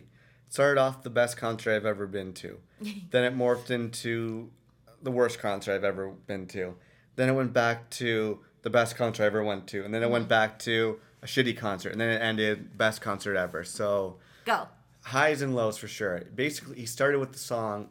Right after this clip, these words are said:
Speaker 1: On Sight, which is the first song on the Yeezus album,
Speaker 2: Mm-hmm.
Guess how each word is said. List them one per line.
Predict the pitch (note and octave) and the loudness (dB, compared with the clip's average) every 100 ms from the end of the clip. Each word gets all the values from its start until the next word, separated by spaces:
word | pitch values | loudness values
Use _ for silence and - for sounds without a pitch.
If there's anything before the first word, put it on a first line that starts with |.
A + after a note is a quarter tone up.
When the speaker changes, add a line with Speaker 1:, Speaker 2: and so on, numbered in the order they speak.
| _ | _
Speaker 1:
On | G2+ G#2 | -4 -2
Sight, | G2+ - G#2 B2+ | -4 2 4 4
which | A#2+ G#2 | 0 -6
is | - | -10
the | G#2+ | 0
first | A#2 G#2+ | 2 2
song | - G#2+ G#2+ | 2 0 2
on | G2+ G2+ | 0 0
the | G2 F#2+ F#2 F#2 G#2 | 0 2 0 -2 -8
Yeezus | G#2 G#2 A#2 A#2+ | -10 -8 -8 2
album, | B2 B2 B2+ D#3 F3+ | 4 4 4 0 -2
Speaker 2:
Mm-hmm. | G3+ | -6